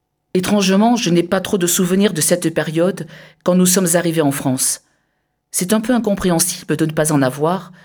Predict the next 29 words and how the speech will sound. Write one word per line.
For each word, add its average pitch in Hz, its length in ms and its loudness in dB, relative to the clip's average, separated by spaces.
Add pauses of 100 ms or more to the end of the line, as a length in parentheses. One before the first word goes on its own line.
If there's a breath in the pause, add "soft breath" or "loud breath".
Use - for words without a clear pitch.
(360 soft breath)
mais 160 360 2
tout 180 200 -4
était 156 160 0
nouveau, 127 400 -2 (460 soft breath)
et 160 40 -2
c'était 175 440 2
très - 280 -4
dur, 120 400 -6 (460 soft breath)
parce - 160 -4
qu'on 190 80 -2
ne 185 80 2
savait 180 280 0
pas 185 180 -2
ce - 80 -2
que 165 80 -2
la 143 100 2
France 175 340 -2
pouvait 156 220 -2
nous 156 140 0
donner 147 300 2
comme 135 200 0
protection. 127 640 -6 (800)
On 143 80 2
ne 151 80 2
parlait 147 240 -2
pas 139 100 -2
français, 156 540 -4 (420 loud breath)
seulement 160 360 0
russe. 147 440 -4